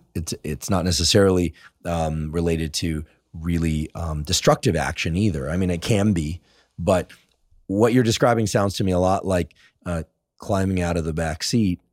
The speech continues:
and, um, maybe sitting in the passenger seat and looking into the, uh, driver's seat and going, "Oh, like, th-, there's something else going on here." Of course, all of this is one mind. <laughs> Um, and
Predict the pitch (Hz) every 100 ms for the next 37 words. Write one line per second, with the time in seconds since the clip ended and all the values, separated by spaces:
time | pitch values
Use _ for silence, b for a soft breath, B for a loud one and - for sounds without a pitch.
0 | _ 87 82 80 78 73 80 78 78 82
1 | 85 85 95 90 85 78 110 123 107 85
2 | 82 95 87 85 82 87 117 120 101 87
3 | 82 82 82 85 78 b b b - 80
4 | 104 85 82 80 78 92 71 80 82 78
5 | 127 113 80 - 92 - 87 - - 110
6 | 104 90 90 90 - - - 92 90 80
7 | 90 90 65 78 71 82 - _ - 87
8 | 78 78 78 76 76 78 71 - 85 78
9 | 73 76 73 80 - - - 90 B B
10 | B _ 104 98 87 82 B B B B
11 | - 127 117 107 101